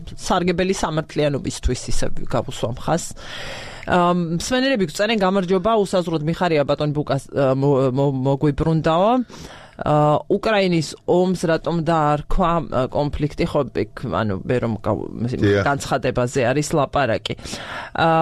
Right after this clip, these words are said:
Speaker 1: სხვა მსმენელი, მგონი ბუხარესტის სამიტის შედეგებს იმკის ევროპა, უფრო ძვირი უჯდებათ, ნეტა თუ აცნობიერებენ ამ შეცდომას.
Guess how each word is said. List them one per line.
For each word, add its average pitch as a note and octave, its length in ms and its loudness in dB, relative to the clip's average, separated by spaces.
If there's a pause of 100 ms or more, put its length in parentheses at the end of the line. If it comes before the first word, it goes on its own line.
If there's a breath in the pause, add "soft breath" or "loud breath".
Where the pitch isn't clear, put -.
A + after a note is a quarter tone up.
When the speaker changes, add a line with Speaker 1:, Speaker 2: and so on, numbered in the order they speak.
(140)
Speaker 1:
სხვა G3+ 300 0
მსმენელი, F#3 520 0
მგონი G3+ 260 2
ბუხარესტის E3+ 580 -2
სამიტის D#3 460 0
შედეგებს D#3 640 0
იმკის C#3+ 460 -2
ევროპა, D#3 520 2
უფრო E3 280 2
ძვირი D#3 320 2
უჯდებათ, D3+ 600 0
ნეტა D3+ 280 0
თუ D#3+ 140 -4
აცნობიერებენ B2+ 640 0
ამ B2+ 100 -2
შეცდომას. E3+ 500 -2